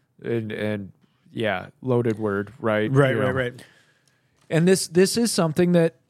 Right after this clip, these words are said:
Speaker 1: <sighs> it's, it's so frustrating. There's plenty of Democrats who have come out and said, "Whoa, whoa, whoa, whoa, whoa,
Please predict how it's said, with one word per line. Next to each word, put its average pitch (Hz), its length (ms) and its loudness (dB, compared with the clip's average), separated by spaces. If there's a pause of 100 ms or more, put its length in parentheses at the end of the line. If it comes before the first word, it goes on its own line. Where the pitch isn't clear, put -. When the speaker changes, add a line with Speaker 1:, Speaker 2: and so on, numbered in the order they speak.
(540)
Speaker 1:
<sighs> - 680 -8
it's, - 440 2
it's 180 220 0
so 226 300 0
frustrating. 196 520 0
There's 151 180 -2
plenty 226 320 -2
of 143 120 -4
Democrats 151 640 0
who 151 100 4
have 135 120 2
come 139 140 0
out 127 100 2
and 113 120 -8
said, 113 280 -2
"Whoa, 131 160 2
whoa, 120 180 2
whoa, 110 180 -2
whoa, 101 180 -4
whoa, 90 260 -8